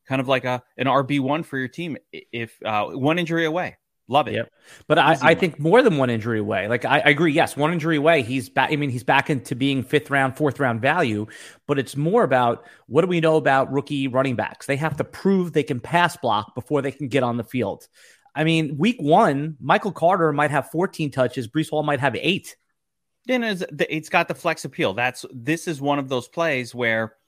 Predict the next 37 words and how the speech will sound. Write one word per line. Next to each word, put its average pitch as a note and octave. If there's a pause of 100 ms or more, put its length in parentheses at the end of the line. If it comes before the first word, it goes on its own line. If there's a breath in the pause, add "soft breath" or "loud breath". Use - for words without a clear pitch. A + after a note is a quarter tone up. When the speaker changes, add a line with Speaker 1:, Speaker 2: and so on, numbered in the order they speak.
(240)
Speaker 1:
yeah, B3
you're D#3+
gonna G3+
play A3
him. C3 (260 soft breath)
I-, E3
if D#3
it's E3+
a D#3
deep F#3
enough E3+
league, F3+ (160)
that's D#3+
the E3
perfect D3+
scenario C#3
because, A#2
yeah, A2+ (220)
he's D#3+
gonna F3+
start F3+
on E3
your C#3
team E3 (320)
even G3
in D#3+
weeks D#3+
when C#3+
Breece C3
Hall A#2
is A2
playing. G#2+ (260 soft breath)
I, D3+
I D#3
do A#3+
think, C4
event-, C#3